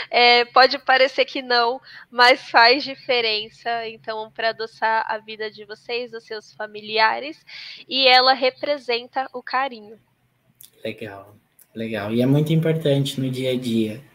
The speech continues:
Speaker 2: né? E a, para além disso, né, nós temos o curativo, né?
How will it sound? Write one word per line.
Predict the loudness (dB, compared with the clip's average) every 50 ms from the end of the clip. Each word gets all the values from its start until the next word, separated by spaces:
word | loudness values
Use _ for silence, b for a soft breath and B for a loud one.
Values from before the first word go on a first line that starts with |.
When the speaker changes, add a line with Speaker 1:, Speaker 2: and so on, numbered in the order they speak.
| _ -8
Speaker 2:
né? | -6 -4 -4 -6 -8 -10 -14 B B B B B B B B B B B
E | 2 4 4
a, | 4 4 4 2 0
para | 2 2 2 4 4 4
além | 4 4 2 2 0
disso, | -2 -2 -2 -2 -4 -4 -6 -8 -8
né, | -6 -4
nós | -4 -4 -4 -4
temos | -4 -4 -4 -4 -4 -4
o | -6 -8
curativo, | -6 -6 -4 -4 -4 -4 -6 -8 -8 -4 -2 -2 -4 -4 -8 -16 -20 _ _ _ -10
né? | -8 -8 -8 -8 -10